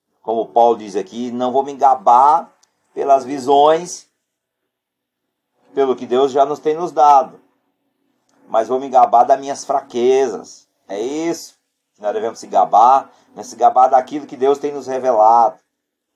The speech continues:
Não, é pra glória dele. Paulo aqui, ele deixa bem claro, ele fala sobre esse assunto, que mesmo em meio às lutas e às dificuldades, ele, Deus deu a ele ali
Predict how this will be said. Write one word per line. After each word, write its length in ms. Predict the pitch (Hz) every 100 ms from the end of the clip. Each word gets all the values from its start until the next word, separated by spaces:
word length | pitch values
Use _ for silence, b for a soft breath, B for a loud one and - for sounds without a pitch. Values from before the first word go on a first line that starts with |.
| _
Não, 320 | 90 101 107
é 60 | 92
pra 180 | 92 92
glória 300 | 92 95 101
dele. 360 | 85 80 78 _ _ _ b b _
Paulo 200 | - 117
aqui, 160 | 110 123
ele 80 | 113
deixa 240 | 113 123
bem 160 | 113 123
claro, 320 | 120 120 120
ele 120 | 110
fala 240 | - 107
sobre 220 | 107 117 104
esse 140 | -
assunto, 520 | - - 117 123 117 _ _ _ _ _ _ _
que 100 | _
mesmo 800 | 117 120 139 180 208 165 160 147 _
em 100 | 123
meio 220 | 123 131
às 180 | 127 -
lutas 260 | 127 180 175
e 40 |
às 120 | 139
dificuldades, 920 | 131 123 127 110 98 107 123 - _ _ _ _ _ _ _ _
ele, 300 | 113 110 82 _ _ _ _ _ _ _
Deus 260 | _ 147 170
deu 220 | - 254
a 40 | 139
ele 160 | 131
ali 640 | 123 110 135 151 143 -